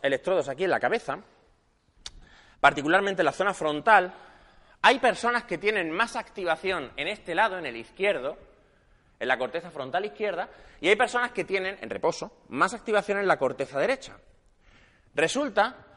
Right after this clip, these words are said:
que las personas que tienen una mayor activación en la corteza izquierda son más felices, tienen menos ansiedad en general y menos vergüenza en situaciones sociales, indefectiblemente. Y que las personas que tienen la corteza frontal derecha más activa son más propensas a sentirse tristes, a tener vergüenza, a tener ansiedad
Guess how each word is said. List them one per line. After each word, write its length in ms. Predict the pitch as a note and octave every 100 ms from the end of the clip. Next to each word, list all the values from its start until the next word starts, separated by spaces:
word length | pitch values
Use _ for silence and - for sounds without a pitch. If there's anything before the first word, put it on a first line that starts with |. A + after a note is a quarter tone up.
| _
que 80 | D#3
las 140 | D#3
personas 340 | - D3+ A3+ B3+
que 100 | G#3
tienen 140 | A3+
una 80 | G#3+
mayor 240 | D#3+ F#3+
activación 460 | A3+ - E3 - A3
en 60 | D#3
la 100 | C#3
corteza 340 | C#3+ A3 B3
izquierda 480 | A#3 A3+ G#3+ A#3 A#3 - - -
son 280 | - F3 F3
más 200 | B3 -
felices, 500 | C#4 B3 A#3 A#3 A#3 - -
tienen 320 | - E3 D#3+
menos 300 | F3+ C4+ C4+
ansiedad 320 | A#3 G3+ G3+ G3+
en 80 |
general 380 | - A#3+ G#3+ A3+
y 80 | G3+
menos 260 | G#3 B3+ F3+
vergüenza 460 | D#3 E3+ C4 G3
en 60 | D#3
situaciones 440 | D#3 C#3 F3+ F#3+
sociales, 540 | F3 D#3 G#3+ C#3 A2+ - _ _
indefectiblemente. 1500 | G#3+ G3 F3+ F3+ F3+ - - B3+ B3 A3 A3 D3+ A2 F#2 - - - _ _ _ _ _ - -
Y 100 | F#3+
que 80 | F3+
las 140 | F3
personas 400 | - D#3+ A3+ C#4
que 100 | C4
tienen 220 | A#3+ C#4+
la 100 | G#3
corteza 320 | D3+ - G3 A#3+
frontal 380 | A#3 G#3+ B3
derecha 260 | A3 A3+ F3
más 140 | F3
activa 320 | A3 - A#3+ A#3
son 200 | F#3+ F3
más 140 | G3
propensas 460 | G#3+ G#3 G#3+ B3 F3+
a 20 |
sentirse 340 | D3 C#3+ F#3+
tristes, 300 | G#3 C#4 C#4
a 60 | A#3+
tener 180 | D#3+ F3
vergüenza, 600 | A3 G3+ B3+ C4 - B3+
a 40 |
tener 220 | D#3 D3+
ansiedad 580 | G3 G3 - F#3+ A#3